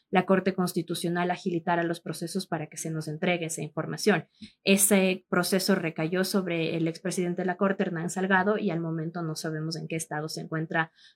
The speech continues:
al interior de la Corte Constitucional. El fin de semana, Arturo Torres, de Código Vidrio, quien es autor, además de la investigación Rehenes sobre el secuestro y el asesinato del equipo, había solicitado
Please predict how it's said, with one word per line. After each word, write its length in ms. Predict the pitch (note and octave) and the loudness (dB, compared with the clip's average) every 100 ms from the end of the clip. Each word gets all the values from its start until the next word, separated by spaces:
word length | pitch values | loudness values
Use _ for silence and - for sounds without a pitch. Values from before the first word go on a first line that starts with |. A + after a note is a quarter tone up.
| - | -2
al 140 | E3 | 0
interior 340 | D#3+ D#3+ D#3+ D#3+ | 2 2 2 2
de 80 | |
la 140 | D#3+ D3 | 2 2
Corte 240 | D#3 E3 | 0 -2
Constitucional. 760 | D#3 D3 D#3 D#3 F#3+ A#3 F3 - _ _ - | -4 -6 -6 0 2 6 4 2 _ _ 0
El 380 | F3 E3 D#3 D#3 F#3 | 4 6 4 2 4
fin 80 | F3+ | 4
de 80 | F3+ | 4
semana, 540 | G3+ G3 F#3+ G3 F#3+ | 4 8 8 8 6
Arturo 340 | F3 F#3+ F3+ E3+ | 2 0 -2 4
Torres, 400 | F#3+ F#3 F#3+ F3+ | 4 6 4 2
de 140 | D#3+ | -2
Código 340 | E3 E3+ F3 | -2 -2 -2
Vidrio, 400 | F3 G3+ G#3 C4 - - | 4 6 6 2 -4 -4
quien 220 | E3 E3 | 0 0
es 140 | D#3 | 0
autor, 300 | D3+ D#3 F#3 | -2 2 4
además 380 | F3+ E3+ E3 D#3 | 4 4 0 0
de 80 | E3 | 0
la 80 | D#3+ | 0
investigación 600 | D#3+ - E3 D3+ E3 E3+ | -2 -4 -6 -2 0 2
Rehenes 440 | E3 E3 F3 F3+ | 2 2 2 0
sobre 240 | - D#3 D#3 | -2 -2 -4
el 80 | D#3 | -6
secuestro 500 | D#3 E3+ E3 F#3+ F3 | -6 -4 -4 -2 -2
y 60 | |
el 100 | D#3 | -2
asesinato 540 | D3+ F#3+ F3 E3+ E3 F3 | 6 6 6 -2 -2 -2
del 160 | E3 | -2
equipo, 400 | D#3+ F#3 F#3+ F#3+ - - - | -2 -2 2 0 0 -14 -4
había 260 | F#3 F#3+ F#3+ | 2 6 6
solicitado 840 | G3 F#3 F3 F3+ F#3 F#3+ F#3+ F#3 | 6 2 2 2 6 8 8 2